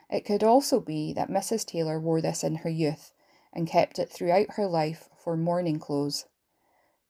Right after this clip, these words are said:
The Victorian clothing etiquette for mourning is well documented, and with higher mortality rates, Victorians' experiences of death were frequent. She may have well worn this many times for long periods.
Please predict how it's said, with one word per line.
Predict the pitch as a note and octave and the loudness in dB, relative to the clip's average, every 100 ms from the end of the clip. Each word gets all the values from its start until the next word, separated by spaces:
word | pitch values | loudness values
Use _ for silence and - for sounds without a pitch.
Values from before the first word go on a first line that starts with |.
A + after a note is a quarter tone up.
| _ _ - | _ _ -10
The | F3+ | 0
Victorian | F#3 - - A3 B3 C4 | 0 0 2 4 6 4
clothing | - F#3+ F#3 F3 | 2 -2 -2 -4
etiquette | - E3+ - _ - D#3+ D3 _ - _ | -4 -6 -8 _ -14 -8 -8 _ -20 _
for | F#3 | -4
mourning | E3+ E3+ E3 D#3 D3+ - | 0 0 0 0 -2 -4
is | E3+ | -4
well | F3+ F#3+ G3 | 2 4 4
documented, | D#3+ - - D3 C#3 D3+ D3+ - - _ _ - | 0 -6 -6 -6 -6 -8 -10 -14 -16 _ _ -10
and | F3 | -4
with | E3+ | -4
higher | - F#3+ G3+ G#3+ | -4 -2 0 2
mortality | G#3+ G3 - F#3 F#3+ F#3+ G3+ | 0 -2 -2 2 2 2 -2
rates, | E3+ D#3 - - | 0 0 -2 -8
Victorians' | - - F3 F3+ F#3+ G3 | -14 -6 0 0 0 -4
experiences | - - F#3+ F#3+ F3+ - E3 | -6 -8 -6 -2 -2 -4 -4
of | D#3+ - | -6 -4
death | F3 D#3 D3+ - - | -2 -2 -4 -12 -8
were | E3+ | -6
frequent. | E3 - F#3 - C#3 D3 - - _ _ _ _ _ _ - | -6 -8 -10 -6 -6 -6 -10 -20 _ _ _ _ _ _ -12
She | F#3 | -4
may | F3+ G3+ | 2 2
have | G3 | 2
well | F#3+ F3 | 2 2
worn | E3 F3 F3 E3 E3 | 2 6 6 6 0
this | D#3+ - | -4 -4
many | E3+ E3+ | -4 -4
times | - D#3 D3+ D3 - | -4 -4 -4 -6 -8
for | E3 | -6
long | D#3+ D#3 D#3+ | 0 0 0
periods. | - F3+ E3+ C#3 C#3+ - | -4 -2 0 0 -2 -8